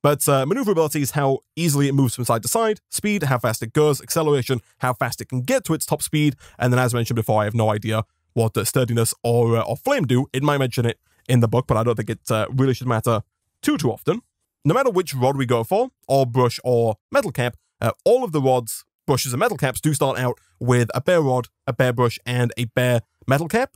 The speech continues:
You then combine the bare version with two of the resource in question,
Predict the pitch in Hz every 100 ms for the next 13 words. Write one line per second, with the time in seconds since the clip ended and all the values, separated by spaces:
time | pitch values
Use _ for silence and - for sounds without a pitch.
0 | - 135 131 123 131 131 135 127 - _
1 | _ 123 117 240 202 139 123 127 117 127
2 | 117 - - 151 135 123 120 120 123 113
3 | 110 110 196 - 190